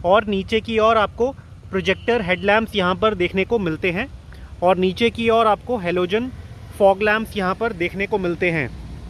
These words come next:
तो इस तरह से इसका overall look आता है सामने से,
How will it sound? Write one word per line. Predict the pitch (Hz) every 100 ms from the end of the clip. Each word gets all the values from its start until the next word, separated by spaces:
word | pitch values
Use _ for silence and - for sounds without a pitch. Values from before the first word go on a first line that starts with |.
| - - - - - -
तो | 233 202
इस | 220 220
तरह | 254 240
से | 233 254
इसका | - 247 254 -
overall | 202 220 240 240 247 - 170
look | 175 214 175
आता | 175 - 208
है | 226
सामने | - 165 180 214
से, | 208 240